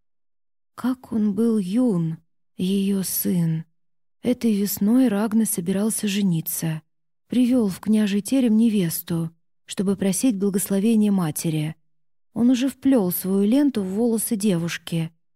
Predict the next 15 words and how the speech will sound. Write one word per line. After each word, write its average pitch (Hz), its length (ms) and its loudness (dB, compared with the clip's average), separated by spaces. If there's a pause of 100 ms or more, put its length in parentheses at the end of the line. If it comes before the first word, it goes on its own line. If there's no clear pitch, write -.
(100)
и 208 120 -2
та 233 300 -2
спрятала 180 640 0
лицо 170 340 -2
под 226 180 -6
покрывалом. 156 840 -4 (400)
До 208 160 -2
свадьбы. 151 680 -4 (560)
Но 214 100 2
мелодичный 233 640 2
перезвон 226 500 0
бубенцов 226 800 -2 (240)
обернулся 196 680 -2
поминальным 202 720 0
набатом. 147 680 -4